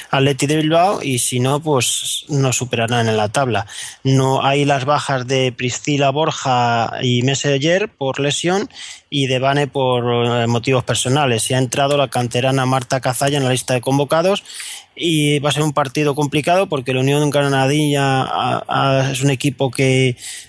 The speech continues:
a, es nuevo este año, que no se le conoce muy bien, es un viaje largo a Tenerife y pues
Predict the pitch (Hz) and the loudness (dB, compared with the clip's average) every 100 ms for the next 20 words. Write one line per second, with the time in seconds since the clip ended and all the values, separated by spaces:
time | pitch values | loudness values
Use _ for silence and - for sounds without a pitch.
0 | - 131 131 131 131 131 123 139 143 131 | -6 0 2 4 2 2 2 2 4 0
1 | - 151 160 170 160 143 123 135 131 135 | 0 0 2 0 0 -2 0 -2 0 -2
2 | 131 135 135 147 170 180 185 180 156 135 | 0 0 0 2 2 2 2 2 0 -4
3 | 117 - - 135 127 139 135 135 135 135 | -8 -12 -4 -2 0 0 0 0 0 0
4 | 135 135 131 135 135 151 - 151 165 - | 2 0 0 0 2 2 0 0 -2 -6
5 | - - - - - 139 131 127 120 131 | -14 -14 -16 -16 -4 0 2 2 0 -2
6 | 135 131 | 0 0